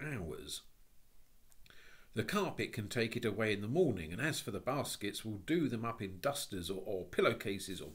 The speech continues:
bath towels. Come on, Squirrel, you girls can b-,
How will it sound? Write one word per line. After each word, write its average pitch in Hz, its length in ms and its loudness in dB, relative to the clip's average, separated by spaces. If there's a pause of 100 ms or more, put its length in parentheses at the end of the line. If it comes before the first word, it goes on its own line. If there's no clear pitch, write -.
bath 147 320 4
towels. - 500 -10 (680)
Come 214 180 8
on, 143 120 6
Squirrel, 127 480 2
you 147 180 2
girls 127 380 4
can 113 200 -2
b-, - 120 -6